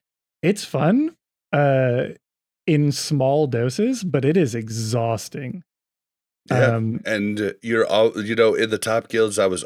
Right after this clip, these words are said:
Speaker 2: always worried about getting sat. So I was always,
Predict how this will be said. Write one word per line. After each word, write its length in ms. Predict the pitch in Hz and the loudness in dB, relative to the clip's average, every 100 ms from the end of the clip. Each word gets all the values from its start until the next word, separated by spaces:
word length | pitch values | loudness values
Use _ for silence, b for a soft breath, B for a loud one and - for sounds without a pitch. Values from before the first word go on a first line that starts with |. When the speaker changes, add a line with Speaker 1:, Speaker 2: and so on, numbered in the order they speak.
| - | -4
Speaker 2:
always 580 | 90 98 101 107 104 95 | 0 0 0 -2 -4 -4
worried 380 | 92 95 92 | -2 0 0
about 520 | 92 82 87 85 - - b b _ _ | -2 0 0 0 -4 -14 b b _ _
getting 220 | - 90 69 | -12 -10 -6
sat. 540 | - 98 92 107 - | -2 0 2 0 -4
So 240 | - 98 85 | -6 -2 0
I 120 | 85 | 0
was 180 | 80 - - | -4 -8 -6
always, 760 | 113 113 110 98 87 82 73 | 0 2 2 0 -2 -4 -8